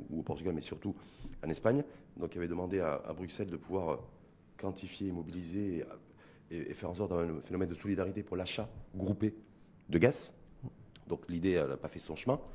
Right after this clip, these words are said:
Là, par contre, ces deux pays viennent d'obtenir le fait qu'ils, ils vont pouvoir, eux, euh, plafonner le prix du gaz, euh, dans leur production électrique. Donc, ça veut dire qu'ils, ils sortent, euh,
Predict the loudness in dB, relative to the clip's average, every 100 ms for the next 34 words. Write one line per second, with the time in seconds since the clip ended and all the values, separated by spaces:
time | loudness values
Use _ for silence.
0 | -14 -6 -2 0 2 0 0 -2 0 2
1 | 2 2 0 0 0 0 -2 -2 -8 -10
2 | -20 -20 -20 -20 -12 -4 -2 -2 0 0
3 | 0 2 4 4 4 2 -2 -6 -10 -14
4 | -4 -4 0 0 0 -2 -10 0 0 2
5 | -2 -6 -12 -20 -20 -20 -10 -2 2 4
6 | 4 2 0 0 0 0 2 2 0 -4
7 | -8 -16 -20 -20 -20 -16 -8 -2 0 0
8 | 0 -4 -4 -6 -2 0 0 0 -4 -4